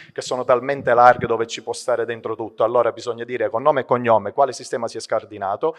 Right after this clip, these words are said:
e in che modo, e se c'è qualche cosa si può andare anche in procura, se ci sono dei reati di natura penale.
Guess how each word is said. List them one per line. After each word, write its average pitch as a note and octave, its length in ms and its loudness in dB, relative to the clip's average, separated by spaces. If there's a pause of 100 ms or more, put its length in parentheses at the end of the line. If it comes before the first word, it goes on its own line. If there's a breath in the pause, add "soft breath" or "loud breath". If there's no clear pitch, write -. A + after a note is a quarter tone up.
(120)
e C#3 100 -6
in D3 100 -6
che C#3+ 120 0
modo, C#3 480 0 (100)
e - 80 -16
se A2 140 -14
c'è - 120 -10
qualche A#2+ 280 -6
cosa C#3+ 320 -6
si A#2+ 100 -18
può - 80 -14
andare G#2+ 240 -8
anche G#2 140 -16
in G2 100 -14
procura, F#2 460 -6
se - 180 -14
ci A#2 140 -14
sono G#2 240 -4
dei G2+ 160 -6
reati G2 340 -4
di G2 140 -18
natura G2 320 -8
penale. F#2+ 340 -8